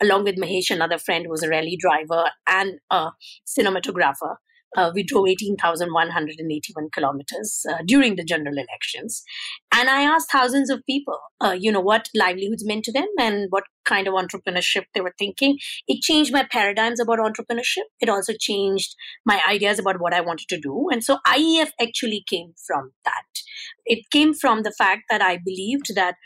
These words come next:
tier three, tier four towns in India also had enterprising potential, had entrepreneurs that needed help, uh, that needed guidance. And so we came up with a pedagogy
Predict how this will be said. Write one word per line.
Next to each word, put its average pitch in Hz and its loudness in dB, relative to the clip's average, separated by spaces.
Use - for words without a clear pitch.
tier 247 4
three, 240 -2
tier 214 2
four 190 -2
towns 175 -2
in 180 -2
India 165 0
also 277 4
had 196 0
enterprising 170 -4
potential, 190 -2
had 202 0
entrepreneurs 180 -6
that 180 -4
needed 180 -6
help, 196 -2
uh, 190 6
that 190 -2
needed 180 -4
guidance. 180 0
And 254 2
so 269 0
we 233 0
came 254 2
up 294 2
with 285 -4
a - -8
pedagogy 196 2